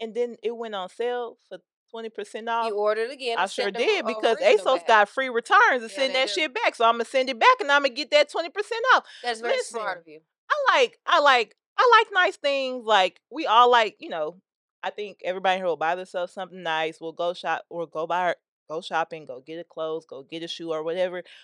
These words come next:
Speaker 1: But I'm probably gonna do it in a frugal way, or I'm going to return it if I don't like it. I'm not
Speaker 2: No,
Speaker 1: going
Speaker 2: I
Speaker 1: to
Speaker 2: will
Speaker 1: keep,
Speaker 2: return
Speaker 1: I,
Speaker 2: something.
Speaker 1: I'm not gonna keep something 'cause that's money I could be spending on something
Speaker 2: On
Speaker 1: else.
Speaker 2: something else. See,
Speaker 1: I,
Speaker 2: my brother
Speaker 1: I,
Speaker 2: like that.
Speaker 1: I talked about this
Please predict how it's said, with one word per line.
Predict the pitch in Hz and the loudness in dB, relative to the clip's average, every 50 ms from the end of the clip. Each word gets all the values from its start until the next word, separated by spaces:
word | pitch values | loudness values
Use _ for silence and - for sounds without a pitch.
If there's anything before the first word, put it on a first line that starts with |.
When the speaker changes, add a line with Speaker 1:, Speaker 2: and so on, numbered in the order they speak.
| _ _ _ _ _ _ _ _ _ _ _ _ 180 | _ _ _ _ _ _ _ _ _ _ _ _ _
Speaker 1:
But | 233 262 | 2 4
I'm | 311 349 | 4 4
probably | 339 349 330 302 302 | 6 6 6 6 4
gonna | 294 269 262 247 | 2 0 -2 -4
do | 226 247 240 | -2 2 4
it | 226 214 - - _ | 4 4 4 0 _
in | 180 202 208 202 | -6 -6 -4 -2
a | 185 180 | -4 -4
frugal | - - 240 226 196 196 185 | -4 -6 -6 -4 -2 0 2
way, | 190 175 151 | 2 2 2
or | 117 165 185 | 4 6 6
I'm | 196 220 226 | 6 6 6
going | 208 226 220 214 | 4 2 0 0
to | - 208 | -2 -4
return | 170 165 165 - 214 196 185 175 | -6 -6 -6 -2 -2 -2 -2 -2
it | 160 143 | -4 -4
if | 170 - | -4 -4
I | 160 156 156 | -4 -4 -2
don't | 160 170 160 147 147 | -2 -2 -2 -2 -2
like | 156 151 147 - _ | -2 -2 -4 -6 _
it. | 123 135 - - | -16 -14 -6 0
I'm | - 202 220 196 185 | 2 2 2 2 2
not | 190 202 202 175 - | 2 2 2 2 0
Speaker 2:
No, | 240 | 0
Speaker 1:
going | 262 247 233 220 | 2 4 6 6
Speaker 2:
I | 240 254 | 6 4
Speaker 1:
to | 233 | 2
Speaker 2:
will | 214 220 220 | 0 -2 -2
Speaker 1:
keep, | 202 208 185 | -2 -2 -6
Speaker 2:
return | - - 208 185 175 165 160 | -8 -8 -8 -8 -6 -8 -10
Speaker 1:
I, | 151 | -12
Speaker 2:
something. | - - - 254 - | -6 -4 -4 -2 0
Speaker 1:
I'm | - 262 311 | 0 0 2
not | 330 311 285 262 | 4 4 2 2
gonna | 285 277 262 247 | 0 -4 -6 -6
keep | - - 311 302 - | -8 -10 -12 -14 -10
something | - 247 214 208 - 202 196 | -6 -6 -6 -6 -6 -10 -14
'cause | - - 247 240 233 226 214 214 208 _ _ _ _ _ _ _ _ _ _ _ _ _ _ _ _ - | -6 -4 -2 0 0 0 0 -2 -4 _ _ _ _ _ _ _ _ _ _ _ _ _ _ _ _ 0
that's | 285 392 480 415 | 0 0 0 0
money | 427 440 440 415 415 | 0 -2 0 2 2
I | 403 349 | 0 0
could | - 302 | 0 -2
be | 311 370 | -2 -4
spending | 370 - 403 403 415 392 381 | -4 -4 -6 -8 -6 -4 -4
on | 311 262 269 | -4 -4 -4
something | - 320 415 - 202 - | -4 -6 -6 -4 -2 0
Speaker 2:
On | - 311 | 2 4
Speaker 1:
else. | 240 - 254 - 226 | 4 4 2 0 -6
Speaker 2:
something | 220 226 _ _ - 190 180 170 156 | -10 -12 _ _ -20 -20 -20 -20 -20
else. | 135 160 - | -20 -20 -12
See, | - 330 | -8 -6
Speaker 1:
I, | 381 | -6
Speaker 2:
my | 254 277 277 196 | -6 -8 -12 -16
brother | 202 190 185 - 160 285 | -14 -14 -12 -12 -6 -4
Speaker 1:
I, | 311 311 | -4 -4
Speaker 2:
like | - - - | -4 -6 -12
that. | 330 339 370 | -20 -20 -20
Speaker 1:
I | 494 494 | -20 -16
talked | - 480 466 440 | -12 -10 -6 -2
about | 440 453 427 | -2 0 2
this | 403 440 427 427 | 2 0 0 -2